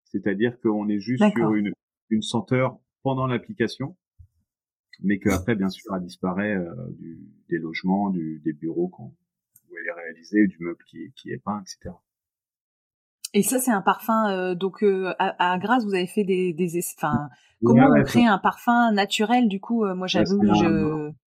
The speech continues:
Speaker 1: c'est, c'est, alors, c'est le monde du parfum, c'est, c'est-à-dire que, bah, c'est du, c'est du parfum naturel, bien sûr, hein, c'est pas du parfum synthétique. Donc, euh, bah, c'est très facile, c'est qu'ils nous, ils,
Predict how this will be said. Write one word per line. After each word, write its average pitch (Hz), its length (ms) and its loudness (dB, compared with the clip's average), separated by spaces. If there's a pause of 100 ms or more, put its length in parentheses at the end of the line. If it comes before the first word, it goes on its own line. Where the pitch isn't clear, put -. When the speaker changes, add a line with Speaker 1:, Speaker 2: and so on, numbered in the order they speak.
(280)
Speaker 1:
c'est, 104 300 2
c'est, 110 240 2
alors, 101 200 0
c'est - 120 -4
le 104 60 2
monde 110 160 4
du 104 80 2
parfum, 113 420 0
c'est, 101 580 2
c'est-à-dire 98 500 -2
que, 95 80 -4
bah, 90 140 -6
c'est - 200 -20
du, 85 420 -16
c'est - 160 -20
du 92 80 -12
parfum 92 300 -2
naturel, 92 360 0
bien 101 140 -4
sûr, 123 180 -6
hein, 113 120 -6
c'est - 120 -20 (140)
pas 113 60 -6
du 110 120 -4
parfum - 340 -2
synthétique. 101 580 -4 (600)
Donc, 101 300 0
euh, 95 220 4
bah, 90 240 2
c'est 90 380 2
très 92 180 -8
facile, 127 380 -4
c'est 104 160 -14
qu'ils 92 180 -2
nous, 87 400 0
ils, 85 240 -12